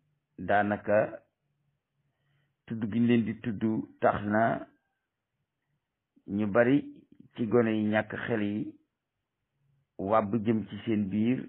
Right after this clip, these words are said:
ngir publicité la ci ñoom. Euh, gone,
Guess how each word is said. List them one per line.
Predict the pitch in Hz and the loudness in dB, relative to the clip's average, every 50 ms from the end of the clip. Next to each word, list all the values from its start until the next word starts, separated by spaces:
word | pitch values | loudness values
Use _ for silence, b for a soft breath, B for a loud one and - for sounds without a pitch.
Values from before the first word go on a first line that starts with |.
| - - | -10 -6
ngir | - 104 104 101 98 110 117 131 165 - - - _ _ - | -4 -2 -2 0 0 0 0 -2 -4 -6 -12 -20 _ _ -8
publicité | - 120 107 107 113 107 - 104 - 110 101 | -6 -4 -4 -4 -4 -6 -8 -8 -4 -4 -2
la | 98 104 101 - | -2 -2 -4 -2
ci | - 127 143 143 - - - _ - | -2 -2 -2 -4 -6 -12 -16 _ -8
ñoom. | 90 92 98 101 104 104 101 95 90 80 82 - _ _ _ _ _ _ _ _ _ _ _ _ _ _ _ _ _ _ _ _ _ _ _ _ _ _ _ _ _ _ _ _ _ _ _ _ _ _ _ _ _ _ _ _ _ _ _ _ _ _ _ _ _ _ _ _ _ _ _ - - - - - 104 101 101 104 | -4 -2 0 2 2 2 2 2 0 -4 -8 -16 _ _ _ _ _ _ _ _ _ _ _ _ _ _ _ _ _ _ _ _ _ _ _ _ _ _ _ _ _ _ _ _ _ _ _ _ _ _ _ _ _ _ _ _ _ _ _ _ _ _ _ _ _ _ _ _ _ _ _ -12 -6 -2 0 2 2 4 4 4
Euh, | 104 101 101 98 98 104 - - 58 - - - - - - - - - - - - - - - - - - - | 4 4 2 2 2 0 0 0 0 0 0 -2 -2 -2 -2 -2 -2 -2 -4 -4 -4 -4 -6 -6 -6 -8 -10 -10
gone, | 98 98 98 110 117 113 120 120 127 135 147 - | -10 -4 0 0 2 2 2 2 0 0 -2 -4